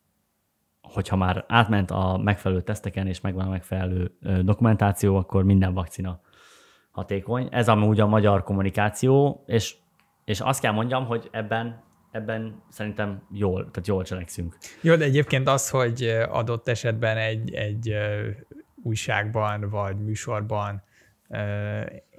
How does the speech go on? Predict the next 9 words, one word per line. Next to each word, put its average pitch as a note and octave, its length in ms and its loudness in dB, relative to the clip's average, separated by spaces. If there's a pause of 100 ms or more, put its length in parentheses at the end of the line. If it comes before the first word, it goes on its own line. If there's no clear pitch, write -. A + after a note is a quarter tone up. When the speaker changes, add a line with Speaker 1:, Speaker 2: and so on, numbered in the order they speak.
(120)
Speaker 2:
ilyeneket A2 520 -2
mondanak, G#2 600 -4 (280)
az B2 100 -4
nem C#3 140 -2
is A#2+ 80 -2
száz A#2 320 2
százalék, G#2+ 580 -2
hogy G#2+ 480 -2
reprezentálja, G#2 1200 -2